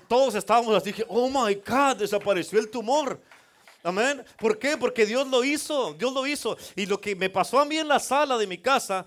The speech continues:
me enseñó para yo ir para allá, ir con el fuego avivado en mi corazón. ¿Cuántos dicen amén? Una persona ahí mismo, estaba una persona ahí mismo sentada que te-, en silla de ruedas, tenía, había tenido un accidente, tenía cinco años sin caminar. Y pues, hombre, con ese,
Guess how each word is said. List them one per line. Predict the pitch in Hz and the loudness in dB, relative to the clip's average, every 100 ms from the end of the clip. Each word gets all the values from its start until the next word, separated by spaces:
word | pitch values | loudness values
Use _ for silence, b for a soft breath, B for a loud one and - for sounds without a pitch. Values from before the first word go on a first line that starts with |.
| B | B
me | 190 208 | -4 -4
enseñó | 180 - 175 160 262 285 | -2 -4 -4 -2 0 0
para | 196 180 | 0 0
yo | 180 226 | 0 0
ir | 254 | -2
para | - 254 | 0 2
allá, | 208 233 | 2 2
ir | 247 233 | -2 -4
con | 254 | -6
el | 226 | -6
fuego | 180 220 233 | -2 0 2
avivado | 240 214 214 285 262 | 2 0 0 0 -2
en | |
mi | 202 | -6
corazón. | 175 180 - 165 | -4 -4 -2 -4
¿Cuántos | 156 196 190 | -4 -4 -4
dicen | 180 180 180 | -6 -4 -4
amén? | 170 160 127 B B | -2 -4 -6 B B
Una | 220 269 | -2 0
persona | 226 180 247 277 190 | 0 0 0 0 2
ahí | 208 262 | 2 0
mismo, | 277 302 269 | -2 -4 -2
estaba | 214 - 262 269 | -2 0 0 0
una | 277 | -2
persona | 269 208 233 | -4 -4 -2
ahí | 254 247 | -2 -4
mismo | 262 254 | -4 -4
sentada | 233 190 - 247 254 | -6 -6 0 0 0
que | 208 | -4
te-, | - 185 B B | -8 -10 B B
en | 156 | -8
silla | - 240 | -4 2
de | 240 | 2
ruedas, | 196 240 - | 2 0 -2
tenía, | 190 220 | -2 -2
había | 208 | -2
tenido | 214 220 | -6 -6
un | 220 | -8
accidente, | 208 170 196 | -6 -8 -6
tenía | 185 180 | -6 -8
cinco | 175 196 185 | -8 -12 -8
años | 196 190 | -8 -8
sin | 170 | -12
caminar. | 147 147 147 180 139 B B | -10 -8 -4 -4 -6 B B
Y | 143 | -12
pues, | 123 113 | -12 -14
hombre, | 120 156 208 156 | -8 -6 -6 -10
con | - 127 | -12 -10
ese, | 127 147 165 | -10 -8 -10